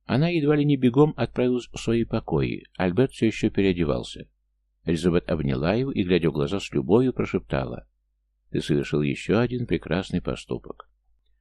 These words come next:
Оставшись наедине с Викторией, Патрик несколько раз попросил прощения, чем совершенно смутил Викторию.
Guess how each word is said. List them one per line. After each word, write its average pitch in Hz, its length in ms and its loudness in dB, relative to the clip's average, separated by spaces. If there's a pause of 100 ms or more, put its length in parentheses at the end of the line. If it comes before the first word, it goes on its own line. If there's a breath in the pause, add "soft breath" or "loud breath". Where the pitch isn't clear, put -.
(100)
Оставшись 117 600 0
наедине 98 360 2
с - 120 -8
Викторией, 95 560 2
Патрик 98 400 -2
несколько 87 400 -2
раз 110 180 0
попросил 98 440 -4
прощения, 98 680 0
чем 82 200 0
совершенно 92 480 0
смутил 85 420 0
Викторию. - 600 -4